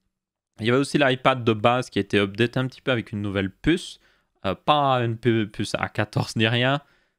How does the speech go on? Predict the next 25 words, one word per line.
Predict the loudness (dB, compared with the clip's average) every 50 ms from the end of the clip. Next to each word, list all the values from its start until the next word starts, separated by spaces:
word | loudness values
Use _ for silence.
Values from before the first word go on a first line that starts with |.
| _ _ _
mais | -2 -2
quand | 2 2 2
même | 2 2
une | 2 2 2
nouvelle | 2 2 0 0
puce. | -2 -4 -4 -4
Donc | -4 -4 -6 -6
ça | -10 -12 -12 -8 -2 0 0 2
renforce | 2 0 -2 -2 -4 -4 -2 -2
aussi | -4 -4 -4 -2 -4
encore | -2 -4 -4 -4 -6
une | -6 -6
fois | -4 -2 0 2 2 2 2
l-, | 0 -2 -4 -6 -8 -12 -14 -14
l-, | -14 -14 -14 -16 -20 _ _ _ _ _ _ -12
la | -10 -10 -10
dominance, | -10 -6 -2 0 0 2 2 2 2 2 0 0 -2 -4
on | -6 -4
peut | -2 -2
le | -2
dire, | 0 -2 -2 -2
d'Apple | -2 -4 -4 -2 -2 -2
au | -2
niveau | -4 -4 -6 -6
tablette. | -6 -4 -4 -4 -2 -4 -4 -6 -8 -20